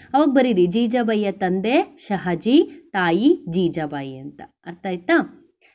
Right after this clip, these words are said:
ನೆಕ್ಸ್ಟ್, ಕೊಟ್ಟಿರುವ ಎ-, ಪದಗಳಲ್ಲಿ ಸರಿಯಾದ ಪದ ಆರಿಸಿ ಬಿಟ್ಟ ಸ್ಥಳದಲ್ಲಿ ಬರೆಯಿರಿ. ಅವ್ರು ಆಪ್ಷನ್ಸ್ ಕೊಟ್ಟಿದ್ದಾರೆ. ಏನೇನು ಕೊಟ್ಟಿದ್ದಾರೆ?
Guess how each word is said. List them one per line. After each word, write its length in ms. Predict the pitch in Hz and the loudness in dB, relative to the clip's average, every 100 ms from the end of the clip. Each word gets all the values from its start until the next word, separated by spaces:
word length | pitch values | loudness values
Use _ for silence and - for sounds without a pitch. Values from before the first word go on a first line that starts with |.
| - | -10
ನೆಕ್ಸ್ಟ್, 300 | 185 - - 147 - _ | -10 -8 -10 -10 -12 _
ಕೊಟ್ಟಿರುವ 480 | - 294 - 339 302 285 285 - - 220 | 0 0 4 4 4 2 0 -20 -6 0
ಎ-, 200 | 208 208 | 0 0
ಪದಗಳಲ್ಲಿ 840 | 226 214 247 240 233 233 294 427 | 0 0 0 2 2 4 4 2
ಸರಿಯಾದ 600 | - 233 214 254 254 254 | 0 0 2 0 0 0
ಪದ 240 | 254 214 196 - - | -2 -4 -4 -6 -6
ಆರಿಸಿ 800 | 175 165 165 - 277 453 - - | -4 -2 -4 0 0 0 -6 -4
ಬಿಟ್ಟ 320 | 190 277 - 392 | 0 0 0 -2
ಸ್ಥಳದಲ್ಲಿ 560 | - 208 175 170 214 | 0 -2 0 -2 -4
ಬರೆಯಿರಿ. 800 | 220 156 143 143 220 180 - _ | -4 -4 -4 0 0 0 -4 _
ಅವ್ರು 180 | 196 220 | -4 -2
ಆಪ್ಷನ್ಸ್ 400 | 175 - 233 226 | -2 -4 -6 -6
ಕೊಟ್ಟಿದ್ದಾರೆ. 400 | - 170 165 147 | -6 -6 -4 -6
ಏನೇನು 420 | - 180 202 214 | -4 -2 0 0
ಕೊಟ್ಟಿದ್ದಾರೆ? 640 | 214 175 196 175 190 294 | -2 -4 -4 -4 -4 -4